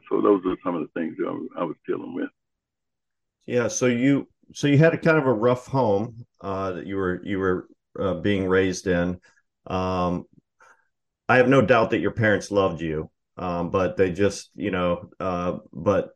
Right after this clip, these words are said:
Speaker 2: sometimes it's, uh, in, in light of some of the things you just mentioned, the history,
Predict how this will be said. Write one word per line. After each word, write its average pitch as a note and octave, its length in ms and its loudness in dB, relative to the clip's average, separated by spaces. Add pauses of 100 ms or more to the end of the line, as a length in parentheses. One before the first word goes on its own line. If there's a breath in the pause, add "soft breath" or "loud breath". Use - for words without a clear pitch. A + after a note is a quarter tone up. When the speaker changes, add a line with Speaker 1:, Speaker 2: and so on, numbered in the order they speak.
(880)
Speaker 2:
sometimes B2 520 2
it's, - 340 -4
uh, F2+ 280 0
in, F#2 200 -6 (120)
in F#2 120 -4
light G2+ 220 0
of F#2 80 -6
some B2 140 0
of A#2 60 0
the G2 80 0
things A2 220 0
you G2+ 80 -4
just F#2+ 260 -4
mentioned, F#2 460 -4
the E2 60 -2
history, F#2 720 -4